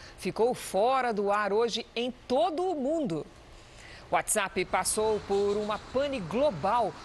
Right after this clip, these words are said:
por pelo menos quarenta e cinco minutos. Os problemas começaram na versão web da ferramenta, mas logo se estenderam para o aplicativo de celular.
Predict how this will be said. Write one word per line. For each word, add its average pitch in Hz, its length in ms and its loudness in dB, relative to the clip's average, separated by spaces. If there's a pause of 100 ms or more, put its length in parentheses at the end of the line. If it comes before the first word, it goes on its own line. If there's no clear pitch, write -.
por 277 160 -2
pelo 254 280 0
menos 254 360 -2 (220)
quarenta 208 580 0
e 294 60 0
cinco 277 320 -2
minutos. 180 600 -2 (260)
Os 180 100 0
problemas 190 480 0
começaram 202 540 0
na 185 140 0
versão 269 480 0
web 233 340 0
da 165 160 0
ferramenta, 175 800 -4 (280)
mas 311 240 0
logo 302 400 2
se 330 140 -2
estenderam 285 580 0
para 226 240 0
o 262 40 2
aplicativo 262 640 -4
de 226 140 -4
celular. 175 680 -2